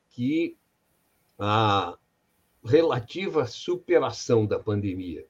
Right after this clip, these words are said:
e os volumes de recurso que o atual presidente tem na mão nesse final de mandato podem, sim, colocá-lo,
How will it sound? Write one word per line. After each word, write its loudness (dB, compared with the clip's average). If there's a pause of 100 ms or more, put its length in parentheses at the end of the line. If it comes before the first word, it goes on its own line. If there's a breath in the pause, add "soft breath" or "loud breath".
(540)
e 0 (800)
os 0
volumes 6
de -2
recurso -4
que -2
o -4 (400)
atual 4
presidente -4
tem 0
na 0
mão 2
nesse -6
final -4
de -6
mandato -2 (720)
podem, 10
sim, 0 (540)
colocá-lo, 4